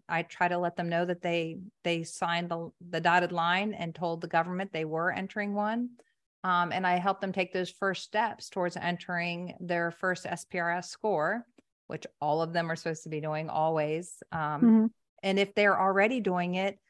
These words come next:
Speaker 1: I talk to them about how to make it more accurate. Um, most of the scores are inaccurate. They don't even know what they put in there. They just put a hundred and ten.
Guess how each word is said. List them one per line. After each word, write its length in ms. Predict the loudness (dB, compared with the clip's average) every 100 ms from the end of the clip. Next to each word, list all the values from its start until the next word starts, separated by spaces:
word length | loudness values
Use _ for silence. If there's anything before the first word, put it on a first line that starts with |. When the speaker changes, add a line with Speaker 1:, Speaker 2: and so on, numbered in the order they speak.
| _ -4
Speaker 1:
I 120 | -2
talk 300 | 0 0 0
to 60 | -2
them 300 | 0 0 0
about 360 | -2 4 4 4
how 160 | 0
to 80 | 0
make 240 | 0 -2 -4
it 80 |
more 200 | -2 -2
accurate. 600 | 0 0 0 -2 0 0 -4 -6
Um, 260 | -4 -4 0
most 320 | 0 -2 -8
of 80 | -6
the 60 |
scores 340 | -6 -2 -2 -2
are 220 | -4 -4
inaccurate. 680 | -2 0 -2 -2 -2 -2 -2
They 80 |
don't 200 | -2 -2
even 240 | -2 -4 -2
know 220 | 0 0
what 180 | -2 -4
they 100 | -6
put 180 | -4 -4
in 120 | -2
there. 120 | -2
They 140 | -2
just 240 | -4 -6 -6
put 100 | -6
a 60 |
hundred 300 | -4 -4 -6
and 80 | -8
ten. 420 | -8 -6 -4 -6